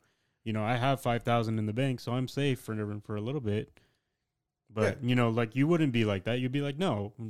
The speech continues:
Speaker 1: that's money I worked for. That's money I was
Speaker 2: Mm-hmm.
Speaker 1: promised. I need it."
Speaker 2: That's the stuff. This is on the back end of it, of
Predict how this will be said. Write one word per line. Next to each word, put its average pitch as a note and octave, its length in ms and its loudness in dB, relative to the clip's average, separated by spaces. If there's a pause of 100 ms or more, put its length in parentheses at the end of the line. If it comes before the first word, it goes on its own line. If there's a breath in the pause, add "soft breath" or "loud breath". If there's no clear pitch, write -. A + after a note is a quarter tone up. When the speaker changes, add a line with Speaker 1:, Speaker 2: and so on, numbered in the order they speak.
(160)
Speaker 1:
that's A#2 200 -8
money B2 220 2
I A#2+ 80 2
worked E3 240 0
for. G#2 360 -2
That's A2+ 300 -8
money G#2+ 220 0
I G#2 80 0
was G#2 100 -2
Speaker 2:
Mm-hmm. - 60 -20
Speaker 1:
promised. B2+ 540 -4 (400 soft breath)
I A#2+ 100 -4
need D3 160 4
it." - 140 -6 (260)
Speaker 2:
That's E3+ 140 -2
the C3+ 60 -6
stuff. D3 200 -2
This B2+ 120 -8
is C#3 100 -4
on C3+ 100 -2
the B2 60 -2
back A#2+ 380 0
end B2 240 -2
of G2 280 -6
it, F#2+ 140 -10
of G#2+ 120 -8